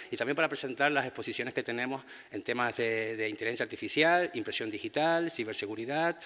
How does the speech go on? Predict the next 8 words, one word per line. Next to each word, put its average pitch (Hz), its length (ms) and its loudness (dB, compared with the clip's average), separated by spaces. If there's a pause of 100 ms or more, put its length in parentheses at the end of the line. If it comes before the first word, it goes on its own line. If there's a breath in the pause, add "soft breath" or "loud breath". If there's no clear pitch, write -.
(880 loud breath)
robótica, 160 720 4 (120)
etcétera, 104 480 -2
¿no? 123 160 -12 (2000 loud breath)
Por 123 100 2
lo 127 80 0
tanto, 180 300 8
como 139 180 6
digo, 185 340 6